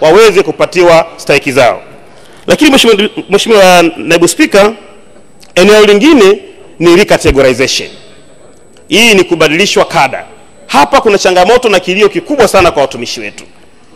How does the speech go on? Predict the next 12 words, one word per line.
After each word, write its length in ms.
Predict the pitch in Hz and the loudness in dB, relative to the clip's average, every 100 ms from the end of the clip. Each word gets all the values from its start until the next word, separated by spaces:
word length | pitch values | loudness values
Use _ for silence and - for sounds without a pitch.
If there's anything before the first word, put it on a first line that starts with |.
| - | -12
Utakuta 480 | 147 190 190 208 247 | -4 -2 0 0 -2
mtumishi 640 | 240 233 294 311 - 226 - | 0 0 0 0 -2 -4 -2
amesoma, 640 | 165 160 - 165 127 165 - - - - | 0 0 2 2 0 -4 -10 -20 -18 -4
ni 100 | 151 | 0
mwalimu, 460 | 156 160 143 170 302 - - - - | 2 2 0 -2 -8 -20 -20 -20 -8
diploma, 640 | 143 - 160 147 135 339 - - | -8 -2 0 0 0 -4 -10 -6
akaanza 500 | 151 160 165 214 214 | -6 0 0 2 0
kupanda 380 | - - 170 160 | -2 0 0 0
cheo, 400 | - 165 131 165 - | 0 0 0 -2 -6
T 120 | 160 | -6
J 160 | 151 | -4
C, 360 | - - 180 - | -6 -8 -8 -10